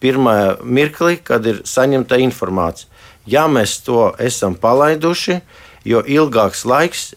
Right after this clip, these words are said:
jo mazāks iespējas, ka mēs nonāksim līdz pareizajam rezultātam. Papildus tam, ja mēs runājam par noziedzību jau, eh, augstākā līmenī, ir nepieciešams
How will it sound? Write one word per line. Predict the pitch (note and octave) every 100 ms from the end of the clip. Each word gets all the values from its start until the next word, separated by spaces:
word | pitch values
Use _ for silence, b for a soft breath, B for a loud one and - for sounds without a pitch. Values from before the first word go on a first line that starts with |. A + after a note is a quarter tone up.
| -
jo | A2 A2
mazāks | C3 A2+ G#2+ F#2 - -
iespējas, | G2+ B2+ C3+ - D#3+ D#3+ -
ka | - F#2+
mēs | F#2+ A#2 C3 - -
nonāksim | G#2+ A2+ C3+ C3+ B2 - B2+ A#2 -
līdz | F2 G2+ B2 B2 - B B B B _
pareizajam | A#2 A#2+ A2+ G#2 G2+
rezultātam. | G#2 A2 F#2+ E2 D#2+ D2 D2+ C#2+ C#2+ - _ B B B B _
Papildus | - A2+ - C3+ D3 E3+ -
tam, | - E3+ F#3 - -
ja | A#2
mēs | A#2+ A#2 C#3
runājam | C#3+ A2+ -
par | G#2+ G#2+
noziedzību | B2+ C#3 G#2+ G#2 F#2 G#2+ G2+ F2 G#2
jau, | A#2 B2 G#2 -
eh, | - G2 F#2+ -
augstākā | G#2 G#2+ - C#3 - C#3+
līmenī, | D#3+ D#3+ E3 E3+ E3 B B B
ir | - F#2+
nepieciešams | G#2+ C3+ C#3 - C3+ - B2+ A#2+ -